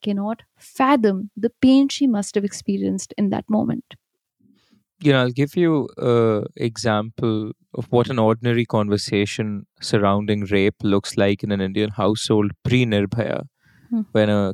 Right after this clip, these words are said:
Speaker 2: kid asks mom after reading a headline, "Mom, what is rape?" And the answer you usually get in a very uncomfortable tone, because it's a sexually charged topic, is,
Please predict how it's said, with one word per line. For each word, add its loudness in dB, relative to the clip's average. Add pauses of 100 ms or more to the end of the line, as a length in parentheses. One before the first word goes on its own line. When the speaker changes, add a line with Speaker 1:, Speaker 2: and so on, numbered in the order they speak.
(120)
Speaker 2:
kid 2
asks -2
mom 2
after -2
reading 0
a 2
headline, 0 (460)
"Mom, 2
what 4
is 2
rape?" 0 (560)
And 0
the 6
answer 0
you 0
usually 0
get 0 (340)
in 0
a 4
very 4
uncomfortable 0 (120)
tone, 2
because 0
it's -6
a -2
sexually 0
charged 0
topic, 0 (380)
is, 2